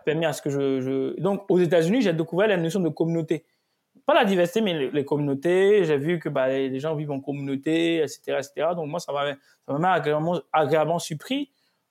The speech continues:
Ça m'avait pas gêné du tout. Au contraire, ça m'a, ça m'a enchanté dans le fait que, bah,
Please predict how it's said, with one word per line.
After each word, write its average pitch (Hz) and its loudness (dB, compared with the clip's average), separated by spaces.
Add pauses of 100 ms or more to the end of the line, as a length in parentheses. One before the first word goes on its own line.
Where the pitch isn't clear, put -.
Ça 165 -6
m'avait 147 0
pas 160 2
gêné 165 0
du 151 -4
tout. 285 -2 (180)
Au 147 -14
contraire, 214 0
ça 170 2
m'a, 156 0 (200)
ça 160 -2
m'a 151 4
enchanté 180 2
dans 170 0
le 156 -2
fait 180 -4
que, 165 -2
bah, 143 0